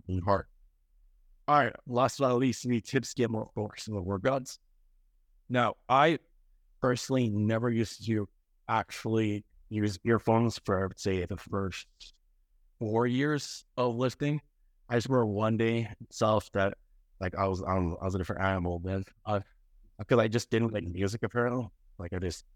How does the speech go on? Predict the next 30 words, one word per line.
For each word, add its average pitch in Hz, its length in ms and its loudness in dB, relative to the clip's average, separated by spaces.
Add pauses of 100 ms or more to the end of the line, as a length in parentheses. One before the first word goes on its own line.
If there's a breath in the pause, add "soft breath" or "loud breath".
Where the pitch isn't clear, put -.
(140)
didn't 92 160 0
like 92 160 0
music 95 240 -2
at 90 80 -4
all. 95 240 2
And 90 140 -4
I - 440 -20
couldn't, 131 220 4 (480)
I 123 60 -4
didn't 123 180 2
find 120 320 2
my 110 120 4
taste - 420 -4
in 117 80 0
music 123 260 2 (100)
pr-, - 140 -8
until 107 200 -2
I - 20 2
was 95 100 -2
pretty 98 220 -2
late 92 300 -2
over 117 180 2
there. 127 280 2 (460)
So 110 280 0
with 95 160 -2
that 113 160 2
being 107 180 2
said, 110 360 -2 (1120)
I, 104 260 2
um, 98 240 0